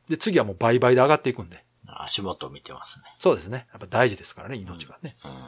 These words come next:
Speaker 1: ファンタジーゾーンのまた不思議なとこというか、まあ、一応これね、ストーリーがあるんですよ。
Speaker 2: うん。何してるんですか、オパオパは。
Speaker 1: でしょ？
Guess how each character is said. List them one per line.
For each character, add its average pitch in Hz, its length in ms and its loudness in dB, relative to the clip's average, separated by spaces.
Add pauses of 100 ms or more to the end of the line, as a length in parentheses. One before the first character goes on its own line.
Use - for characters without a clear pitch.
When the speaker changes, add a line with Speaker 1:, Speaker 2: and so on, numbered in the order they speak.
(240)
Speaker 1:
フ - 100 -2
ァ 202 40 2
ン 190 40 -2
タ 196 100 2
ジ 180 80 -2
ー 180 40 -4
ゾ 175 80 -2
ー - 20 -2
ン - 20 -6
の 107 80 -12
ま 104 100 -8
た 101 120 -8
不 - 180 -18
思 123 80 -10
議 131 80 -8
な 107 140 -8
と 90 100 -16
こ 92 100 -16
と - 120 -20
い - 20 -16
う - 20 -16
か、 95 140 -14
ま - 60 -10
あ、 - 20 -4
一 196 200 -6
応 247 140 -2
こ 233 140 2
れ 214 100 4
ね、 185 460 -2
ス - 140 -8
ト 349 100 10
ー 294 100 10
リ 113 100 -4
ー - 20 -16
が 90 100 -12
あ - 60 -14
る - 60 -18
ん - 20 -20
で - 60 -20
す - 20 -20
よ。 - 60 -20 (120)
Speaker 2:
う 110 80 -4
ん。 98 280 -4 (280)
何 123 320 0
し - 100 -2
て 143 120 0
る 139 100 -2
ん - 60 -4
で 80 100 -6
す - 80 -8
か、 - 120 -4
オ - 60 -6
パ - 180 -8
オ - 40 -12
パ - 120 -10
は。 - 260 -12
Speaker 1:
で 120 120 4
し - 120 2
ょ？ 127 220 4